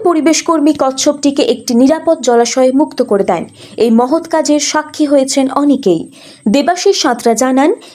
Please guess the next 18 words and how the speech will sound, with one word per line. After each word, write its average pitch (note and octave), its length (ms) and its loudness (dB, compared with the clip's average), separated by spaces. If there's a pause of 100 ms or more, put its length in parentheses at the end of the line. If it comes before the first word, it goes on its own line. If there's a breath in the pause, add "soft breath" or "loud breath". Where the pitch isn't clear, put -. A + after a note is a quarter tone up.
(100)
এটি D4+ 280 0
একটি D#4+ 220 0 (120)
তিল F4 220 4
কচ্ছপ, F3+ 480 -2 (340 loud breath)
যা A3+ 220 0
আমাদের E4+ 440 0
অঞ্চলে D4+ 420 2
সচরাচর D4 720 0
দেখা D4 280 -2
যায় F#3+ 300 0
না। F3 60 0 (600 loud breath)
অনেক F#4+ 220 0
সময় F#4+ 320 2
বনভূমি D#4 540 2
থেকে E4+ 260 0
জলাশয় C#4+ 560 0
পরিবর্তনের C#4 680 0
পথে D4 340 -2